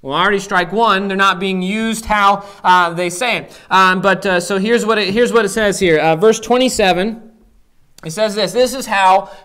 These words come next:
tongues, if we were to start a tongue service next Sunday, we say, "This, we're gonna have a tongue speaking service,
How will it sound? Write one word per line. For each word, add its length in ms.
tongues, 320
if 100
we 240
were 240
to 540
start 360
a 40
tongue 320
service 420
next 220
Sunday, 340
we 200
say, 380
"This, 220
we're 100
gonna 140
have 220
a 120
tongue 280
speaking 360
service, 480